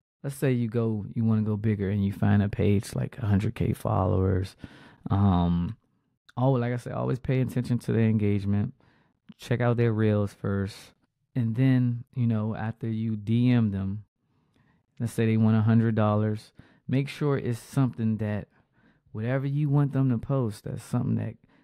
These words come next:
grasps other people's attention. Like, like, why would they wanna follow you just because you, you telling this other page to post your shirt? Like, make sure it looks good. Comedy is good.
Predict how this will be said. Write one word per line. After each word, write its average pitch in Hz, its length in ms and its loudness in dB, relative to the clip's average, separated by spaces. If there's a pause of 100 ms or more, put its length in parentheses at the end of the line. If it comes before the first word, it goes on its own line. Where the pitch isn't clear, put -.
(160)
grasps 110 580 -2
other 101 260 -4
people's 110 540 -6
attention. 113 800 -4
Like, 123 260 -6 (720)
like, 98 200 -8
why 110 260 -2
would 120 120 2
they 110 120 4
wanna 113 240 4
follow 107 340 0
you 104 220 2
just 104 240 -6
because 104 320 0
you, 107 180 -4 (320)
you 104 100 -2
telling 107 320 2
this 98 220 0
other 98 400 -2
page 90 500 0
to - 80 -10
post 101 440 0
your - 100 -6
shirt? - 480 -2 (320)
Like, - 140 -6
make 113 180 0
sure 117 240 -2
it 92 60 0
looks 110 320 0
good. 101 520 0 (300)
Comedy 143 440 2
is 139 120 -2
good. 139 560 0